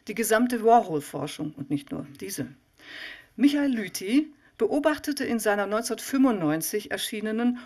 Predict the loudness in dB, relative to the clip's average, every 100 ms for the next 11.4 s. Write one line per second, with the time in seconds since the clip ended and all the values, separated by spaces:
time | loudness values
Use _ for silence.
0 | -18 -2 0 0 -2 -6 -4 2 4 4
1 | 2 0 4 4 4 -2 -2 -4 -8 -8
2 | -6 -4 -2 -2 -4 -4 -4 -6 -6 -10
3 | -8 -8 0 2 2 0 -4 -6 -4 -4
4 | -4 -4 -4 -4 -4 -6 -8 -14 -16 -16
5 | -12 -2 0 2 0 2 0 0 -4 2
6 | 2 2 -4 -8 -8 _ _ 4 4 4
7 | 0 -2 0 0 6 4 4 -6 -8 -6
8 | -6 -8 -14 -18 -20 -14 -10 -8 -6 0
9 | 2 2 0 -2 -4 -12 -8 -8 0 2
10 | 2 0 -4 -4 -2 0 0 -2 -8 -4
11 | 2 6 4